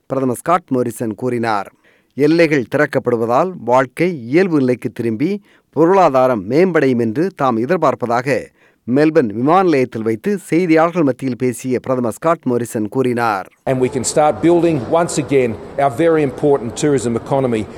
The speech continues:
Speaker 2: here right across the country. From our biggest cities where I am today, uh, to our far north Queensland regional locations and all around the country in the top end where I was yesterday, up in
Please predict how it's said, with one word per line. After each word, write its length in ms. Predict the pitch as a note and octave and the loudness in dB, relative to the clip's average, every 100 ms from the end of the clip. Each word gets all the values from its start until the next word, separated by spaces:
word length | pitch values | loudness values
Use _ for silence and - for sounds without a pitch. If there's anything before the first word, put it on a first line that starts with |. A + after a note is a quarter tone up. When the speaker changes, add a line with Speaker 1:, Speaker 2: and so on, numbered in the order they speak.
| - | -2
Speaker 2:
here 260 | D#3 C#3+ G2+ A2 | 2 2 0 0
right 240 | C#3 D3 C#3 | 2 2 0
across 260 | - C3+ | -2 -2
the 120 | - - | -2 -4
country. 420 | C#3 A#2 - F2 D2+ - | -4 -4 -6 -8 -10 -6
From 100 | B2+ | -2
our 160 | A#2+ A#2 F#3+ | 0 0 2
biggest 240 | G3 F#3 | 2 0
cities 300 | G3+ G3 F3+ | 0 0 0
where 180 | D3+ D#3+ D#3+ | 2 4 4
I 40 | E3 | 2
am 80 | E3 | 0
today, 360 | D3 C3 C#3+ E3 | 0 2 4 2
uh, 640 | - - - - - C3 E3 | -2 -10 -16 -6 0 0 2
to 100 | D3 C#3 C3 - - C#3 | 2 2 0 -8 -4 0
our 120 | C3 - - - | 0 -4 -16 -6
far 280 | - F3 F3+ E3+ | 0 2 2 2
north 260 | F3 E3+ - | 2 2 0
Queensland 580 | F3+ E3+ - D#3+ D#3 C#3+ - - | 0 0 0 0 0 -2 -6 0
regional 420 | F3+ F#3 D#3+ C#3+ | 2 2 0 2
locations 640 | D3 C#3+ D3 C#3+ C#3+ C#3+ B2+ | 2 2 2 2 0 -4 -2
and 100 | C#3 | 2
all 120 | F3 E3+ | 4 4
around 200 | E3 D#3+ | 4 2
the 120 | D3 - | 0 -2
country 260 | E3 D#3+ E3 | -2 0 0
in 100 | C#3+ | 0
the 80 | B2 E3 | -2 -2
top 160 | D3+ D#3+ | 0 2
end 160 | D3+ C#3+ | 2 2
where 160 | D3 C#3+ | 4 4
I 80 | C3+ C#3 | 4 2
was 120 | C#3 | 2
yesterday, 480 | C#3+ C#3+ - C#3 C#3 C3 - - - | 0 0 0 2 4 2 -2 -4 -2
up 100 | |
in 60 | - | 0